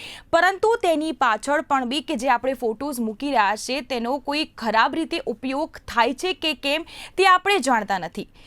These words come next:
ઘણી વખત આપણે સમાચારમાં સાંભળતા હોઈએ છીએ કે કોઈ પણ બી વસ્તુ જ્યારે આપણે અપલોડ કરીએ છીએ, તેનો ખરાબ ઉપયોગ પણ થાય છે અને સાયબર ફ્રોડનો શિકાર પણ આપણે બનીએ છીએ. પરંતુ જે આ ગિબલી ટ્રેન્ડ ચાલી રહ્યો છે, તેના કારણે શું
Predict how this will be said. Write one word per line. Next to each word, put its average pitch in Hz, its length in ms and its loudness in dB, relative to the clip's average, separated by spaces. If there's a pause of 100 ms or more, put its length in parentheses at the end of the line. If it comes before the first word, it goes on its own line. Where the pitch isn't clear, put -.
(200)
ઘણી 269 200 6
વખત 403 280 2
આપણે 370 180 4
સમાચારમાં 349 540 2
સાંભળતા 311 480 2
હોઈએ 277 380 -2
છીએ 294 320 -2
કે 320 260 0
કોઈ 302 300 -2
પણ 370 240 0
બી 359 120 2
વસ્તુ 269 300 -2
જ્યારે 277 240 -2
આપણે 262 280 0
અપલોડ 262 460 0
કરીએ 254 420 -4
છીએ, 302 220 -2
તેનો 240 500 -2
ખરાબ 233 340 2
ઉપયોગ 247 420 -2
પણ 320 160 2
થાય 254 240 0
છે 269 140 -4
અને 330 140 -2
સાયબર 254 340 2
ફ્રોડનો 269 380 -2
શિકાર 214 360 0
પણ 269 160 0
આપણે 254 260 0
બનીએ 269 280 -2
છીએ. 208 220 -6 (380)
પરંતુ 320 420 4
જે 302 160 0
આ 294 100 4
ગિબલી 240 400 0
ટ્રેન્ડ 294 420 2
ચાલી 240 360 2
રહ્યો 214 280 2
છે, 294 260 0
તેના 247 360 0
કારણે 262 720 0 (260)
શું 392 520 2